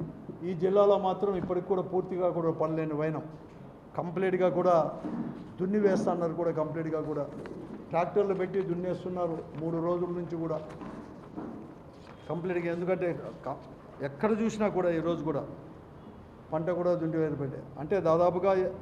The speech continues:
ఒక్క, ఈ ఒక్క వేరుశనగలోనే పదహారు వందల, పద్దెనిమిది వందల కోట్ల రూపాయలు కూడా ఈరోజు కూడా పోయిందంటే,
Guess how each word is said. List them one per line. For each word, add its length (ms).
ఒక్క, 160
ఈ 360
ఒక్క 260
వేరుశనగలోనే 1160
పదహారు 360
వందల, 320
పద్దెనిమిది 520
వందల 360
కోట్ల 360
రూపాయలు 400
కూడా 440
ఈరోజు 280
కూడా 140
పోయిందంటే, 840